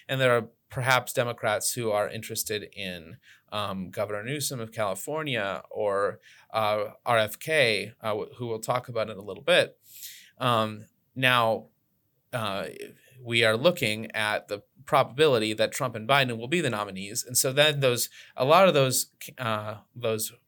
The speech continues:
voters who are Republicans and Democrats,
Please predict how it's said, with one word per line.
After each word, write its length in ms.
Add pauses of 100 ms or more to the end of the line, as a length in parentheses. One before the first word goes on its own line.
(680)
voters 540
who 120
are 220
Republicans 600
and 80
Democrats, 600